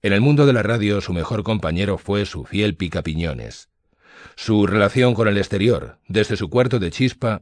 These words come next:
a sus antenas. Su última gran ilusión, casi al final de su vida, fue recibir su botón ure de plata.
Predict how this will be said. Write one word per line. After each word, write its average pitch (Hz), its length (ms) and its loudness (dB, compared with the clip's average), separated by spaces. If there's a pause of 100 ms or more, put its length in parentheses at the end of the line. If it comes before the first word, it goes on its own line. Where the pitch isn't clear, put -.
(120)
a 98 120 -4
sus 98 200 -6
antenas. 76 640 -6 (580)
Su - 160 0
última 110 320 4
gran 107 220 2
ilusión, 104 480 0
casi 78 320 -6
al 80 100 -4
final 87 300 -4
de 101 100 -2
su 78 140 -6
vida, 82 340 -2 (320)
fue 120 220 4
recibir 120 440 2
su 120 140 -4
botón 104 540 0
ure 123 260 4
de 101 140 0
plata. 76 460 -4